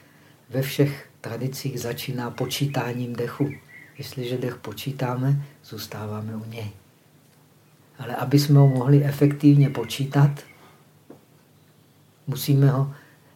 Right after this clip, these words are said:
v první se naučit jasně vnímat. A aby jsme ho jasně vnímali, též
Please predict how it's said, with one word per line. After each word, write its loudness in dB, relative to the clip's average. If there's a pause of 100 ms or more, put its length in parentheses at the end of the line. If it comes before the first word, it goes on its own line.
(520)
v -20
první -2
se -4
naučit -4
jasně -2
vnímat. -2 (2500)
A -6
aby 0
jsme 8
ho 12
jasně 4
vnímali, 2 (120)
též 2